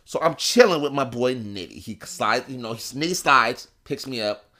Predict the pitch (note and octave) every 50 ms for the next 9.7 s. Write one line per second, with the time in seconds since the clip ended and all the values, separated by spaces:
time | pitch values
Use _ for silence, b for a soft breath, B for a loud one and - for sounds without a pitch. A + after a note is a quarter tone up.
0 | _ _ - C#3+ C3 C3 B2 A#2 C3+ A#2+ G2+ G#2 G#2 - - - A2+ G#2+ G2 F2
1 | C#2 F#2 G2 - - - - D#3 D#3 C3+ - A#2+ A#2 A2 G#2+ A2 A2 A#2+ E3 D#3
2 | B2 - - - A#2+ A2+ G2+ C3 B2+ B2 A2 G#2+ - - A2+ G2+ G2 G2+ G2 F#2+
3 | G2 G2 G2+ F#2 F2+ F2+ F2 - - G2 G2 A2+ A2+ G2 G2 A2+ - B B B
4 | B B B B B B B B B B B _ _ _ _ _ _ - - _
5 | _ - - G#2+ G#2+ G#2+ - - - A#2+ B2+ B2 B2+ B2 A#2+ - - A2+ G#2+ G2+
6 | G2 E2+ - - _ _ _ _ _ _ _ _ _ _ _ _ _ _ _ _
7 | _ _ _ _ _ _ _ _ _ _ _ - F#3+ F3+ - - - F#3 D#3+ D#3
8 | D3+ D3 - - D3+ C#3+ C#3 C3+ C3 B2+ B2+ C3+ C3 C3+ C#3 - C#3 C#3+ C#3 C3
9 | C3+ C3+ B2+ A2+ - G#3 A3+ - D#3 C3+ C3 D3 C#3 B